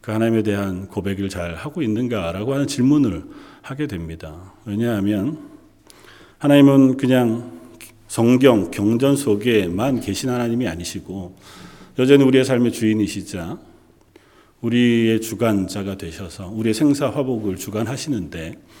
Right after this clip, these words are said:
그 하나님에 대한 고백이 우리에게 분명할수록, 또 그 하나님에 대한 <clears throat> 그냥 정답을 이야기하는 고백 말고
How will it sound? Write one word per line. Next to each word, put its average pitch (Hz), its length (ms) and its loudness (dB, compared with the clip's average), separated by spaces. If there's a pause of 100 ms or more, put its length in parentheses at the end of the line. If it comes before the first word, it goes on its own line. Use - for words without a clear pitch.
(360)
그 156 120 2
하나님에 196 400 4
대한 151 260 4
고백이 117 840 0
우리에게 104 360 -2
분명할수록, 104 920 -6 (640)
또 101 260 -2
그 110 120 -4
하나님에 117 420 2
대한 104 520 -2 (180)
<clears throat> 131 180 2
그냥 - 560 4 (680)
정답을 120 800 2
이야기하는 113 580 -2
고백 101 240 -4
말고 92 500 -8